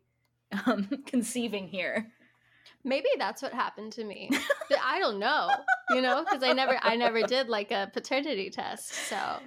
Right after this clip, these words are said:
Speaker 1: Well,
Speaker 2: entirely
Speaker 1: yeah, you,
Speaker 2: possible.
Speaker 1: we don't know. Um, Andrea Dworkin's history
Speaker 2: <gasps>
Speaker 1: of the sexual revolution gives some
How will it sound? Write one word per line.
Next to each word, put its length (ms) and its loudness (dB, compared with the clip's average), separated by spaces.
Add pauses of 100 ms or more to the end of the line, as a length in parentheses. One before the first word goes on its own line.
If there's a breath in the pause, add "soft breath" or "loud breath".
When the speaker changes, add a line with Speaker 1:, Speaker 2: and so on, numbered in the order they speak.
Speaker 1:
Well, 160 6
Speaker 2:
entirely 340 2
Speaker 1:
yeah, 120 4
you, 80 -4
Speaker 2:
possible. 460 0
Speaker 1:
we 100 2
don't 280 4
know. 460 2
Um, 600 0 (520)
Andrea 380 0
Dworkin's 500 0
history 680 -4 (100)
Speaker 2:
<gasps> 100 -20
Speaker 1:
of 420 -2
the 140 -4
sexual 360 -2
revolution 640 -2
gives 200 -6
some 200 -4